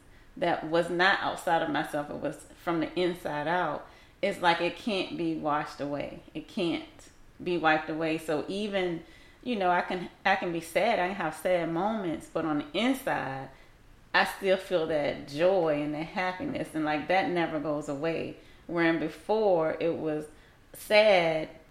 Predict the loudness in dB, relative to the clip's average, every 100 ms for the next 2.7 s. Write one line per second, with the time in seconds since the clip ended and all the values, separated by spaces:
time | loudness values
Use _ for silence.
0 | -2 0 4 2 2 0 0 -2 -2 -2
1 | -2 -2 -2 -2 -4 -6 -18 -20 -20 -20
2 | -20 -16 -4 -2 0 -4 -6